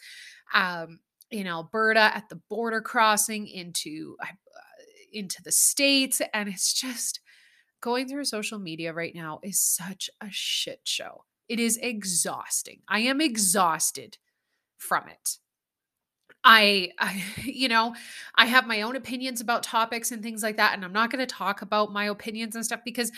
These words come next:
in reality, they matter to me, and this isn't what I want the podcast to be about, but I'm just, eh, I am exhausted by this.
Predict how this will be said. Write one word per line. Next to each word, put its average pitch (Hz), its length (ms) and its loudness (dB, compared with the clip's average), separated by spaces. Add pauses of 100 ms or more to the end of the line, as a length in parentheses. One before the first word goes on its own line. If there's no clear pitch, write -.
(280)
in 208 240 -6
reality, 208 880 0
they 202 140 -4
matter 190 360 -2
to 202 200 -4
me, 190 520 -6
and 190 220 4
this 180 180 2
isn't 185 220 -6
what 185 100 -4
I 175 80 0
want 180 200 -4
the - 60 -20
podcast 170 520 -2
to - 60 -8
be 170 120 -8
about, 170 320 0
but - 80 -2
I'm 175 120 -6
just, - 280 2 (120)
eh, 202 140 -6 (120)
I 202 60 -2
am 196 180 -2
exhausted 175 920 -2 (440)
by - 240 -6
this. - 420 -2